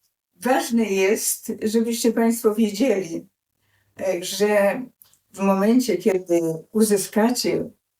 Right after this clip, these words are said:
takie potwierdzenie w badaniu U S G, że dziecko ma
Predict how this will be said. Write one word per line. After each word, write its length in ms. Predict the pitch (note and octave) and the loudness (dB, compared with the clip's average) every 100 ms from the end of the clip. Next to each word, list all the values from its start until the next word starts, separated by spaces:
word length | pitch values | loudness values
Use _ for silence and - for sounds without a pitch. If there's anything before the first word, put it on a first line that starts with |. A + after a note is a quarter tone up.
| _ _ _ _ | _ _ _ _
takie 460 | A3+ G#3 - G3+ F#3+ | 0 0 0 0 2
potwierdzenie 840 | F#3+ F#3 - F3+ E3+ F3 G3+ G3 | 0 0 0 0 2 2 4 2
w 60 | F3+ | 0
badaniu 640 | F3 E3+ F3 F#3 F3+ - | 0 2 2 0 -2 -4
U 120 | F#3 F3 | 0 0
S 220 | E3 E3 | 0 -4
G, 320 | E3 F3+ A#3 | 0 2 2
że 180 | G3+ E3+ | -2 -2
dziecko 480 | F3+ F3+ - F3 E3 | -2 -2 -2 -4 -2
ma 460 | D#3+ F3 E3 D#3+ | -2 -2 -4 -8